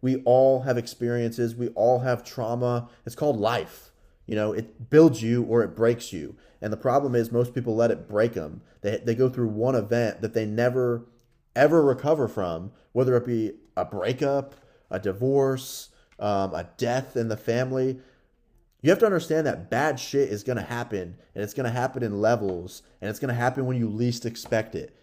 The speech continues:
It happens to all of us. You either let that break you or you let it make you.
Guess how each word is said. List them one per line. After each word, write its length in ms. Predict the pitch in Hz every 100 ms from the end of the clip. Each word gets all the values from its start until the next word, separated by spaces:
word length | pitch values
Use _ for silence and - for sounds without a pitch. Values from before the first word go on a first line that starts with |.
| -
It 120 | 95
happens 400 | 117 120 127 113
to 80 | 110
all 280 | - 104 107
of 100 | 87
us. 400 | 76 - - - - _ _ _ _ _ _ -
You 200 | 107 123
either 200 | 143 151
let 240 | 143 135 139
that 460 | 139 131 - _ _ _
break 320 | - 92 131 190
you 340 | 196 214 196 _ _
or 140 | 117 135
you 140 | 143
let 200 | 127 131
it 140 | 127
make 340 | 101 117 120 -
you. 260 | 80 -